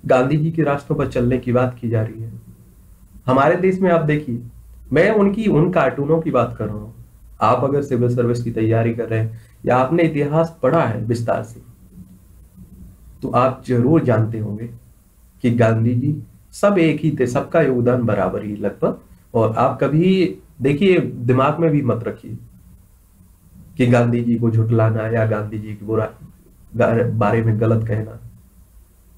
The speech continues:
आप लोग थोड़ा किताबें पढ़ लीजिए अगर नहीं पढ़ा है, क्योंकि बहुत, मतलब, भद्दे भद्दे comment देखते हैं social media पर,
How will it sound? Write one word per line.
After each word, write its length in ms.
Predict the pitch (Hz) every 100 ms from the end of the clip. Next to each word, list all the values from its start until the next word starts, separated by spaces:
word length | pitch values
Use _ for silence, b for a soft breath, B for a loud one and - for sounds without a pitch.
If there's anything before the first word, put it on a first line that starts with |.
| - - - - - - _ _ - - - - - -
आप 180 | 117 117
लोग 240 | 151 156
थोड़ा 140 | 147 139
किताबें 580 | 123 127 120 147 156 -
पढ़ 200 | 113 120
लीजिए 360 | 117 110 110
अगर 200 | 107 110
नहीं 260 | 107 110 110
पढ़ा 220 | 104 101
है, 100 | 117 - - - - - -
क्योंकि 220 | 131 143
बहुत, 420 | 147 165 196 214
मतलब, 320 | 147 147 165 123
भद्दे 300 | 123 120 143
भद्दे 260 | 131 127
comment 340 | 123 120 123 120
देखते 320 | 113 110 117
हैं 80 | 113
social 300 | 113 - 113
media 320 | 107 107 104
पर, 280 | - 120